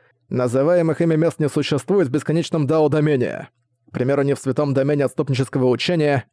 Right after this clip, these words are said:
ни в святом домене еретического дао нет никакой звездной территории Северный полюс. Моя семья и другие секты неоднократно пытались что-то раскопать о них, но ничего узнать не удалось. Эти люди появляются слишком внезапно,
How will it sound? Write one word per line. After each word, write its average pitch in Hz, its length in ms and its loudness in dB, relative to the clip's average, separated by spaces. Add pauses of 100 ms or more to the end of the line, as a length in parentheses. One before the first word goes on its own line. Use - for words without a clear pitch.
(100)
ни 233 160 0
в - 60 -4
святом 147 380 0
домене 151 320 2
еретического 135 560 0
дао 156 260 2
нет 185 260 2
никакой 151 320 0
звездной 139 380 0
территории 156 460 2
Северный 151 420 0
полюс. - 560 -4 (600)
Моя 113 360 0
семья 139 380 0
и - 20 2
другие 135 420 0
секты 151 300 -2
неоднократно 143 560 0
пытались 131 300 0
что-то 143 200 -4
раскопать 139 400 -2
о 147 80 2
них, 147 320 -2 (200)
но 127 200 -2
ничего 175 420 2
узнать 151 280 0
не 156 80 2
удалось. 143 580 -2 (580)
Эти - 280 0
люди 135 240 2
появляются 131 560 2
слишком 139 340 -2
внезапно, 139 600 0